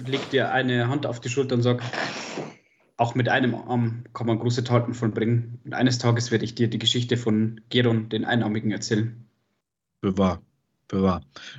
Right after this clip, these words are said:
Speaker 2: Ich, äh, werde, ich werde mit dir sprechen, vielleicht hast du etwas gesehen, und ich werde die anderen, ähm, meines Berufsstandes fragen.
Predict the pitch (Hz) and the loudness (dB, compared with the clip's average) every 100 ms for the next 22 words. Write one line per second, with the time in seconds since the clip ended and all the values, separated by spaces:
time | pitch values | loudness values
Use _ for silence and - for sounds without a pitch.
0 | - _ 113 101 - 110 104 104 101 98 | -20 _ -2 -2 -2 0 2 2 0 -2
1 | 110 110 113 113 110 - _ _ _ _ | -2 0 2 0 0 -6 _ _ _ _
2 | _ _ _ _ _ _ - - - _ | _ _ _ _ _ _ -20 -20 -20 _
3 | - 107 104 104 104 104 104 98 _ _ | -8 -2 2 2 2 0 -2 -4 _ _
4 | _ _ - 110 120 113 - 117 107 101 | _ _ -6 -4 0 0 2 -2 0 -2
5 | 104 98 107 104 101 104 - 98 101 95 | 0 0 0 -2 -2 -4 -4 0 2 4
6 | 98 98 107 98 101 107 117 107 101 98 | 4 2 2 2 0 0 0 2 4 4
7 | 98 - _ _ _ _ _ _ _ _ | 2 -6 _ _ _ _ _ _ _ _
8 | - 101 98 95 90 92 _ _ _ _ | 0 2 4 2 0 -8 _ _ _ _
9 | _ 104 107 98 113 123 - 110 98 - | _ 0 2 2 0 2 2 2 2 0
10 | 95 92 90 95 | -2 -2 -4 -8